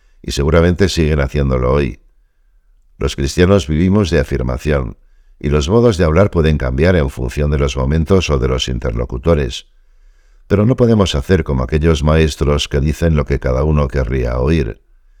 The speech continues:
Ya el profeta Isaías escribía: "Ay de los que llaman bien al mal y mal al bien, que tienen las tinieblas por luz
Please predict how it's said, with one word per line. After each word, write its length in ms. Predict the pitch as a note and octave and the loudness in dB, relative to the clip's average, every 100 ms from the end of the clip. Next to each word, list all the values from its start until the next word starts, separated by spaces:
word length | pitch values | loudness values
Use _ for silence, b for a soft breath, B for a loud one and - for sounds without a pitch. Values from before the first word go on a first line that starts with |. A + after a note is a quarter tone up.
| _ _ _ _ - | _ _ _ _ -4
Ya 160 | - | 0
el 100 | F2 | 2
profeta 460 | E2 F2+ G2+ F#2+ F#2+ | 2 0 0 2 2
Isaías 560 | F2 F2 G2 A2 F#2 | 2 2 2 2 2
escribía: 720 | D#2+ - D2+ D2+ D2 C#2+ B1+ - _ - | -2 -4 -4 -2 -2 -2 -4 -12 _ -4
"Ay 260 | E2+ G#2 G#2 | 2 2 2
de 120 | G#2 | 2
los 180 | G2 - | 0 2
que 100 | F#2 | 2
llaman 400 | F#2+ F#2 F2 E2 | 4 4 4 4
bien 220 | F2 E2 | 2 2
al 180 | D#2+ D2+ | 2 2
mal 260 | D#2 D2+ | 2 0
y 80 | C#2 | 0
mal 200 | C2+ C2 | -2 -2
al 160 | B1 A1+ | -4 -4
bien, 340 | B1+ A#1 G#1 _ _ _ - | -6 -6 -10 _ _ _ -8
que 120 | D#2 | -4
tienen 300 | D#2+ E2 F2 | 0 2 4
las 140 | E2+ | 2
tinieblas 680 | - E2 F2 F2+ E2 D#2 - | 0 2 4 2 2 0 0
por 200 | C#2+ B1+ | -2 0
luz 340 | C2+ E2+ - | 0 0 -2